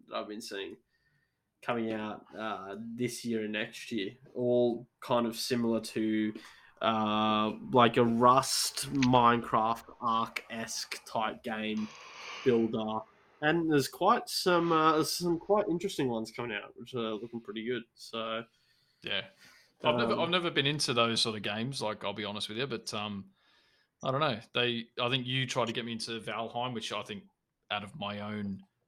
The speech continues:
Speaker 2: laziness, I didn't pick up. But I mean, those games do interest me 'cause it's like battle of survival and wits and
Speaker 1: Yeah, Valheim will be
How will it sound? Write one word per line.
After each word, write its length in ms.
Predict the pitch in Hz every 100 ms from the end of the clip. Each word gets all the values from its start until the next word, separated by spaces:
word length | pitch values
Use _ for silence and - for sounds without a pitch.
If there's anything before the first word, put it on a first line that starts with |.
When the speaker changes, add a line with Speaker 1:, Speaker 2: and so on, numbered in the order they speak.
| _
Speaker 2:
laziness, 640 | 151 160 110 196 101 95 -
I 60 | 95
didn't 280 | 98 92 - _ _
pick 260 | 117 98 110
up. 240 | 95 -
But 140 | 101 -
I 80 | 120
mean, 240 | 120 117 113
those 220 | 139 123
games 340 | 135 123 113
do 240 | - 110 113
interest 360 | 113 113 -
me 80 | 92
'cause 180 | - 98
it's 180 | 92 104
like 200 | 98 - 127
battle 280 | 98 98 95
of 220 | 98 - _ _ -
survival 600 | - 107 98 95 101 104 92
and 160 | 90 -
wits 320 | 104 - - -
and 240 | 95 95 _ _ _ _ _ _ _ _ - - - - - - _ _ - - - _
Speaker 1:
Yeah, 220 | 117 110
Valheim 540 | 110 120 117 117 107 113
will 120 | 107
be 380 | 104 101 95